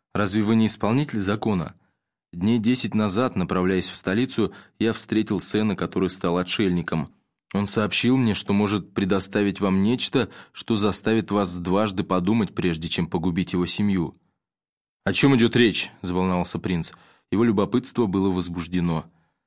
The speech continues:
«Я не знаю, так как мне Сен ничего не рассказывал, но я уверен, что это, вероятно, веский аргумент,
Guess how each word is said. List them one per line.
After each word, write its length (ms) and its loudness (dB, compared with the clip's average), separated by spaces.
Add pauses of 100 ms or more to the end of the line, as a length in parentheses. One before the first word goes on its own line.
(320)
«Я 160 0
не 120 0
знаю, 360 0
так 200 -6
как 260 -4
мне 160 0
Сен 320 0
ничего 320 0
не 80 0
рассказывал, 680 -2 (380)
но 80 0
я 140 2
уверен, 360 2
что 220 0
это, 140 0
вероятно, 480 0
веский 420 0
аргумент, 560 0